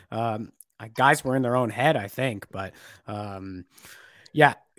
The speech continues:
And anyways, yeah, like you said, that was kind of ugly to watch, but finally, finally, Marcus Johansson would score the winner, uh, off a sweet little classic fake where you go in, you fake the shot, go backhand, and just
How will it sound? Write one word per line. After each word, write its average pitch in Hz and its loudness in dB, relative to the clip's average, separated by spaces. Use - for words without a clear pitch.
And 175 6
anyways, 151 4
yeah, 165 8
like 175 2
you 135 -10
said, 123 0
that 160 4
was 180 2
kind 147 4
of 120 0
ugly 131 2
to 117 -10
watch, 113 0
but 110 -10
finally, 151 0
finally, 226 0
Marcus 156 2
Johansson 139 -2
would 127 -6
score 170 2
the 147 0
winner, 139 0
uh, 127 -2
off 147 -6
a 120 -6
sweet 196 -4
little 165 2
classic 190 -4
fake 139 -6
where 123 -8
you 117 -8
go 135 -4
in, 135 -6
you 110 -8
fake 123 -10
the 120 -14
shot, 123 -2
go 175 0
backhand, 117 -6
and 104 -8
just 110 -12